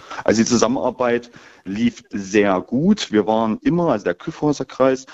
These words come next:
war immer im engen Austausch mit dem, äh, Landkreis Mansfeld-Südharz. Ähm, so, und die Entscheidung wurde auch, äh, äh, in enger Abstimmung getroffen.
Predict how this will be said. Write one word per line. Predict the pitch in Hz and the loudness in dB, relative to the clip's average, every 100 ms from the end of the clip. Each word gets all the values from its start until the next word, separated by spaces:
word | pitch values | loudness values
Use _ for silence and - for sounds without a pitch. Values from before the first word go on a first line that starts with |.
| - - | -16 -10
war | - | -2
immer | 160 160 139 | 0 2 2
im | 107 | 0
engen | 120 131 - | 2 0 2
Austausch | 101 127 - 120 117 113 - _ _ - | 0 0 0 0 0 0 -12 _ _ -2
mit | 107 110 110 | 0 2 2
dem, | 101 104 | 4 2
äh, | 92 95 | 2 2
Landkreis | 90 92 107 - - 95 98 - | 2 2 -2 -6 -4 -2 -2 -2
Mansfeld-Südharz. | 98 98 - 90 80 - 170 - 151 156 151 - - - - - | -2 -2 -4 -4 -4 -2 -4 0 0 0 -4 -14 -16 -18 -20 -6
Ähm, | 107 107 107 107 104 | 0 2 2 0 -4
so, | - 110 - | -8 -8 -4
und | 104 98 | -4 0
die | |
Entscheidung | 90 95 101 98 110 101 | 0 0 2 2 2 0
wurde | 101 127 - | 0 0 0
auch, | 95 104 101 - _ _ _ _ _ - | 0 0 0 -6 _ _ _ _ _ -6
äh, | 95 | -2
äh, | 95 92 92 92 82 | 0 0 0 0 2
in | 98 | 2
enger | 117 110 - | 2 2 -2
Abstimmung | - - 90 80 | -6 -8 -8 -8
getroffen. | 76 80 - 71 76 | -8 -12 -6 -6 -6